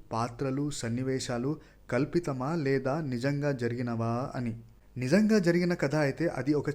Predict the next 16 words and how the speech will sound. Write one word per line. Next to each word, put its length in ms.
చరిత్ర. 340
దాని 360
గురించి 400
ఇంటర్నెట్లో 640
కానీ, 320
పుస్తకాల్లో 640
కానీ 320
వెతికితే 480
సమాచారం 680
దొరుకుతుంది. 640
అప్పుడు 280
మనం 280
కంపేర్ 520
చేసుకోవడానికి 640
ఆస్కారం 600
ఉంటుంది. 460